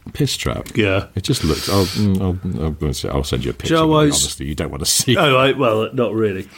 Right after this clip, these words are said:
Speaker 2: Do, do you, do you remember, um, uh, was it, was it in lo-, in the last, um, podcast, uh, when I went to the Auto Jumble?
Speaker 1: Yes.
Speaker 2: I, I found, do you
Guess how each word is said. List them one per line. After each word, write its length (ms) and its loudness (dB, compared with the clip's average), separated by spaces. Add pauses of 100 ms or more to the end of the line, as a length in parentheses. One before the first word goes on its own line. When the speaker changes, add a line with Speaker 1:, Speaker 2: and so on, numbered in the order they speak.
(200)
Speaker 2:
Do, 160 2
do 160 0
you, 160 4
do 160 0
you 60 4
remember, 500 2
um, 420 -2 (360)
uh, 260 2
was 240 0
it, 140 0
was 160 2
it 100 2
in 180 2
lo-, 100 2 (100)
in 480 -4
the 80 2
last, 640 0 (220)
um, 420 -4 (400)
podcast, 600 -4 (520)
uh, 100 -4
when 180 0
I 20 2
went 260 2
to 120 -4
the 80 -2 (580)
Auto 380 2
Jumble? 520 -4 (840)
Speaker 1:
Yes. 280 2
Speaker 2:
I, 40 2
I 60 0
found, 420 -2
do 180 -6
you 200 -8